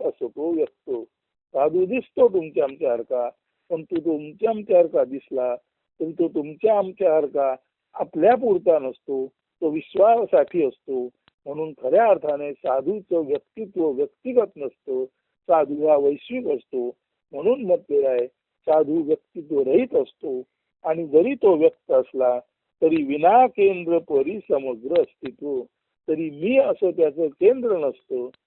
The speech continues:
त्याला केंद्र नसतं, मी नसतो, तर संपूर्ण अस्तित्वच तो असतो.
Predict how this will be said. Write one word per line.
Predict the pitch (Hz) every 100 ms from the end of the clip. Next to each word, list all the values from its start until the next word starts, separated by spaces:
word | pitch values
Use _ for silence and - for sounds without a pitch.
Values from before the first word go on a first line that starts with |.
| _ _ _
त्याला | - - 160
केंद्र | - 165 214 254 214
नसतं, | 165 139 - - 143 -
मी | 220
नसतो, | 247 147 - - 127 123 - _ _ 165
तर | 147
संपूर्ण | - 151 151 208 254 240 208
अस्तित्वच | 165 - _ - 196 196 214
तो | - - 156 120
असतो. | - - 143